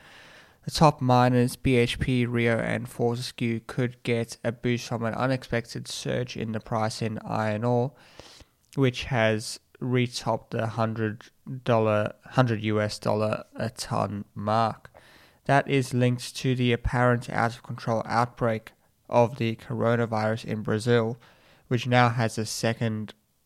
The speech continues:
highest number of confirmed cases globally and an accelerating death toll. A S X futures are down about half a percent this morning, while the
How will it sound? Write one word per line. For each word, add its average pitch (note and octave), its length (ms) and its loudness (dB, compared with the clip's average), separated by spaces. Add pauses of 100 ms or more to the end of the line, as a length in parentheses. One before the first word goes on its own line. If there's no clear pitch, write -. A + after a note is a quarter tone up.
(260)
highest A#2 600 0
number A2+ 380 0
of G#2+ 360 2
confirmed A2+ 580 -2
cases A2 520 -4
globally B2+ 600 -2 (560)
and A#2 300 2
an A2 180 0
accelerating G2 760 -2
death A#2+ 320 0
toll. A#2 320 0 (760)
A C3+ 180 4
S B2+ 100 -2
X A#2+ 160 0
futures A#2+ 340 -4
are A2 80 2
down G#2+ 320 2
about G#2 220 0
half G#2+ 360 -2
a G#2+ 60 -8
percent - 480 -4
this - 220 -8
morning, B2 420 0 (540)
while A2 300 4
the A2 420 -6